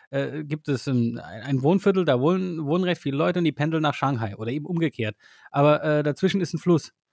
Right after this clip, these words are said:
Da kam eine Meldung vor ein paar Tagen, da ist einer dann durch den Fluss, der zwischen Kunshan und Shanghai praktisch dort ist, der ist da durchgeschwommen, damit er nach Hause konnte.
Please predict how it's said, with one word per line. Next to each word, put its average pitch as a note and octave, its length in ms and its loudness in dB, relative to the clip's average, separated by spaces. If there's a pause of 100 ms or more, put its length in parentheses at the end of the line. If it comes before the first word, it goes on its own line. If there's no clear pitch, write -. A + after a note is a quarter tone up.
(520)
Da C3+ 120 0
kam D#3 380 0
eine C3 140 -2
Meldung F#3 340 0
vor E3 120 -4
ein D3 60 -4
paar C3+ 120 -2
Tagen, E3+ 320 2 (340)
da D#3 80 0
ist E3 160 0
einer F3 200 2
dann E3 180 4
durch G3 200 4
den D#3+ 180 2
Fluss, - 380 0 (140)
der C3+ 260 2 (140)
zwischen F3 280 2
Kunshan D#3+ 420 0
und C#3 140 -2
Shanghai C3 420 0 (160)
praktisch - 320 -8
dort B2 220 0
ist, E3+ 240 -2 (300)
der F3 80 4
ist E3+ 120 0
da E3+ 80 4
durchgeschwommen, C#3 640 2
damit D3 200 4
er D3+ 80 4
nach C#3 100 0
Hause D#3 200 4
konnte. A#2 320 0